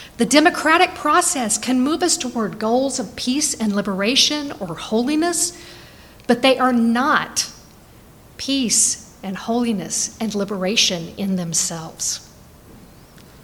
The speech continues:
Our principles are ideals towards which we should strive. But as I see it, political systems, including democracy,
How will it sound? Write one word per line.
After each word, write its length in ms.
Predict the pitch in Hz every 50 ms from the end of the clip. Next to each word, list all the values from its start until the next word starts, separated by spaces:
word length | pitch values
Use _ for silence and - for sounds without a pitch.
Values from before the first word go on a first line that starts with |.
| - - - - - -
Our 220 | 233 214 214 214 214
principles 960 | 214 - - - 311 339 381 - - - 330 - - 240 226 220 220 214 - - -
are 320 | 233 220 220 220 220 -
ideals 1300 | 214 190 208 208 185 - - - - 240 240 262 285 311 285 220 - - 175 - - - - - - - - - - - -
towards 680 | - 226 247 220 202 233 262 277 294 277 285 - -
which 260 | 226 247 240 - -
we 160 | 226 196 214 233
should 340 | - - - 226 180 160
strive. 760 | - - - - - - 180 180 170 170 175 165 151 151 151 151 - - - - - - - - - - - - - - - - - - -
But 120 | 233 208
as 220 | 214 214 220 220 247
I 200 | 247 277 330 311
see 320 | - - - 220 196 196
it, 260 | 190 185 190 - -
political 560 | - - 226 214 233 320 370 349 - - 214
systems, 640 | 196 - - - 185 - - - 185 180 185 175 -
including 500 | - 220 208 196 - - 214 233 285 277
democracy, 800 | 262 285 233 247 262 190 190 - 262 240 - - 165 - -